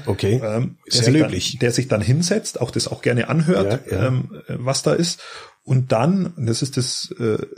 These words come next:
Speaker 2: sich auch in die Zeit hineinversetzt
Speaker 1: Mhm,
Speaker 2: des
Speaker 1: mhm,
Speaker 2: Künstlers,
Speaker 1: mhm.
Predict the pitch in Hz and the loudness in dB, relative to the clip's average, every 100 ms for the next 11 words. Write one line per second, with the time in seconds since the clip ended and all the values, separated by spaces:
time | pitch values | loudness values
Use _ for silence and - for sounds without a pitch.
0 | - - 147 - 127 127 127 110 - - | -10 -4 -4 0 -2 0 -2 0 -2 -2
1 | - 123 120 - 117 107 131 143 101 147 | -2 0 0 0 0 2 2 2 2 4
2 | 120 110 143 | 4 2 -2